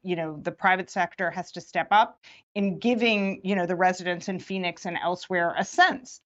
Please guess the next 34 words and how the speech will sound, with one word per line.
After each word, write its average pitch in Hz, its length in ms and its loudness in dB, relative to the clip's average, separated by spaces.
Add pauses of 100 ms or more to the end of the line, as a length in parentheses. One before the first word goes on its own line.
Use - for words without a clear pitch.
(360)
of 175 460 4 (260)
how 196 200 2
climate 180 400 -8
is 165 100 -16
affecting 170 460 -10
them 165 360 -6
and 160 260 -8
what - 260 -6
steps - 400 -4 (140)
they 180 200 -6
wanna 170 240 -6
think 185 240 -8
about 165 260 -2
making 165 400 -8
or, 156 200 -4
or 165 240 -6
decisions 170 520 -4
they 160 120 -6
need 160 160 -6
to - 80 -18
factor 160 400 -2
in 156 120 -6
when 156 140 -4
they're 165 140 -2
making 185 340 -2
major 101 260 -8
decisions, - 720 -18 (120)
you - 80 -10
know, 160 160 -12
about 156 200 -4
where 160 160 -4
they 160 140 -4
live 156 300 -6
and 147 240 -8